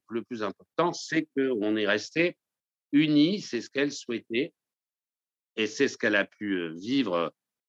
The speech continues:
euh, avant de nous quitter, puisque chaque fois que nous faisions des bêtises,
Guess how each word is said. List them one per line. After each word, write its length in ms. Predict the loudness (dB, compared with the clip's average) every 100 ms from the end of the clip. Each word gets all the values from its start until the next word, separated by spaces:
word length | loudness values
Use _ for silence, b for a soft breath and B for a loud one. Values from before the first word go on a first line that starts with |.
| _ -4
euh, 180 | -2 -2
avant 280 | -4 -2 0
de 40 | 2
nous 140 | 0
quitter, 380 | -4 -8 -2 -2
puisque 480 | -4 -18 -6 -2 -2
chaque 300 | -2 -4 -2
fois 160 | -4
que 120 | -4 -6
nous 160 | -8 -8
faisions 280 | -8 -6 -6
des 200 | -6 -6
bêtises, 720 | -4 -6 -4 -4 -4 -4